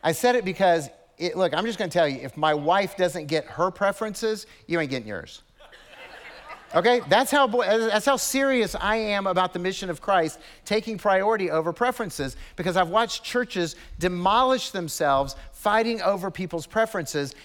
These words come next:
and the mission is not in the conversation. The mission at Calvary will take precedence. But will you fight about your preferences? Will you fight about power? Who decides?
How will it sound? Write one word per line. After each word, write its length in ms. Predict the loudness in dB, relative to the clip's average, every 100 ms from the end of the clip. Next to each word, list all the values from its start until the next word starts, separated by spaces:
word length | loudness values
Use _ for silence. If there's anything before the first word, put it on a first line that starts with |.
| -6
and 180 | -2 -2
the 40 |
mission 500 | 0 0 0 -2 -2
is 240 | -4 -6 0
not 300 | 0 0 -2
in 140 | -6 -4
the 100 | -4
conversation. 960 | -4 -4 -6 -6 -6 -6 -8 -12 -16 _ _ _ _ _ _ _ _ _ _ _ _ -4
The 100 | 0
mission 340 | 2 0 -2
at 120 | -4
Calvary 480 | 0 0 2 0 -4
will 240 | -4 -6 -2
take 240 | -2 -2
precedence. 460 | -4 -4 -4 -12 -4
But 160 | -2
will 80 | 0
you 100 | -2
fight 240 | 2 2
about 220 | 4 0 -2
your 80 |
preferences? 680 | -2 -2 -2 -8 -8 -10 -12 _ _ _ _ _ _ _ _ _ _ _ _ _ _ _ -4
Will 100 | -2
you 80 | 2
fight 220 | 4 4
about 240 | 4 0
power? 500 | 0 0 0 0 -4 -12 _ _ _ _
Who 160 | -2 0
decides? 680 | 0 0 2 2 0 -8